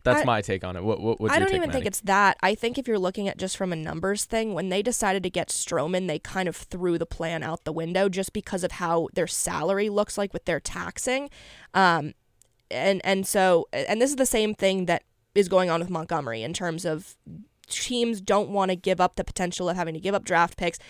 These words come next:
Speaker 2: having to give up a higher tax to do all of these things for the long run just to have Snell for what,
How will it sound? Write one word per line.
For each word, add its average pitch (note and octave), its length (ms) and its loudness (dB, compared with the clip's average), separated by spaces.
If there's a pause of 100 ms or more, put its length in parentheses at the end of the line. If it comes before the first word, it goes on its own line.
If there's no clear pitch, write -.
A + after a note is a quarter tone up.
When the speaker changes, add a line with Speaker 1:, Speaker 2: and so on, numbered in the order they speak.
(140)
Speaker 2:
having F3+ 140 -4
to F3+ 80 0
give F#3+ 120 4
up F#3 280 2
a F3 80 2
higher F3+ 260 2
tax - 460 -2 (340)
to G#3 140 0
do G#3+ 160 4
all G3 160 6
of F#3 80 0
these F#3+ 160 -2
things F3+ 240 -2
for F3+ 100 -6
the E3+ 80 0
long G#3 380 4
run E3+ 220 -2
just F3+ 180 -6
to F#3 40 -8
have F3 160 -2
Snell E3+ 320 -2
for E3 220 -4
what, D#3 340 -4